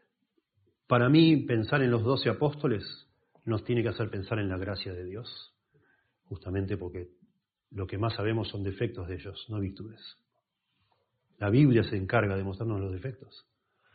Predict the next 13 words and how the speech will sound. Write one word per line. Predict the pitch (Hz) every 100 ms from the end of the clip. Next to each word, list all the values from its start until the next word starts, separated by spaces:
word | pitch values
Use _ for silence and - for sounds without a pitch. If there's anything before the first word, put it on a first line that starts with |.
| _ _ _ _ _ _
Y | 107
vos | 117
decís, | 101 101
"Guau, | 127 135 95
¿cómo | 147 147 113 -
el | 113
Señor | 90 104 117 131 120 - - _ _ _ _ _ _ _
en | 101
su | 101 -
soberanía, | 113 117 101 104 139 135
en | 107
sus | 110
designios, | 98 98 135 139 123 -